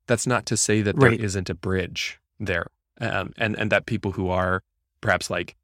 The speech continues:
Speaker 1: interested in and attracted to the occult, like, that it would not be healthy for them to indulge in reading Harry Potter <laughs> as, like, casual reading because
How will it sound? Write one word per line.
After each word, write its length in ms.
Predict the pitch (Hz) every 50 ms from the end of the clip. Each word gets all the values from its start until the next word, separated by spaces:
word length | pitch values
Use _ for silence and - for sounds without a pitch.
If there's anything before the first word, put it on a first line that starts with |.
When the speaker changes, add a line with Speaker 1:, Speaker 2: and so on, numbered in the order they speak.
| _ _ _ _ -
Speaker 1:
interested 520 | 110 107 - - 101 - - - 95 92
in 120 | 95 90
and 140 | 90 87 87
attracted 520 | 87 92 - - 101 110 - - 113 98 -
to 160 | - - 95
the 140 | 87 90 87
occult, 560 | 87 87 - - 151 139 98 95 - - - - _ _ _ _ _ _ _ -
like, 260 | 113 95 85 - - _ _
that 240 | - 98 101 107 - _ -
it 100 | 120 117
would 160 | 117 107 98
not 240 | 101 101 104 107 -
be 140 | 104 92
healthy 600 | 82 - 104 95 95 - - 92 92 98 117 131 - _ _ _ _ _
for 160 | - 104 98
them 220 | 92 92 92 92 -
to 340 | - - 92 90 87 90 -
indulge 380 | - 104 95 90 90 87 87 92
in 60 | 92
reading 200 | 92 90 90 90
Harry 180 | 98 90 90 98
Potter 440 | - - - - - - - - - _ _ _
<laughs> 160 | _ _ _
as, 240 | - 107 113 - -
like, 160 | 87 87 -
casual 400 | - 110 98 87 98 95 87 90
reading 340 | 92 95 95 90 87 85 90 95
because 460 | - 95 - - 82 82 - - -